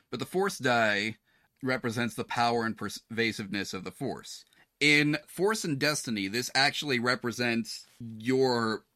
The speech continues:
super force powers. In this game, it represents fate. So, if you've played a game that has luck points, like Monster of the Week,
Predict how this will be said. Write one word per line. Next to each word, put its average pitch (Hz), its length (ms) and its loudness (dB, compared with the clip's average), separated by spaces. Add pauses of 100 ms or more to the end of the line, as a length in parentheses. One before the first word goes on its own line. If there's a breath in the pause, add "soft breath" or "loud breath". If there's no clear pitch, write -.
(140)
super 120 520 -2
force 110 340 -4
powers. 60 540 -6 (440 soft breath)
In 139 220 2
this 226 260 4
game, 101 540 0 (340 soft breath)
it 185 180 0
represents 123 1080 -2 (180)
fate. - 720 -2 (140)
So, 123 640 2 (220)
if 139 120 0
you've 185 200 -2
played 208 240 4
a 170 40 0
game 156 260 4
that 147 120 0
has 123 500 2
luck 120 360 0
points, 87 400 -10
like 110 180 0
Monster 131 480 0
of 117 80 0
the 101 80 -4
Week, 110 440 -4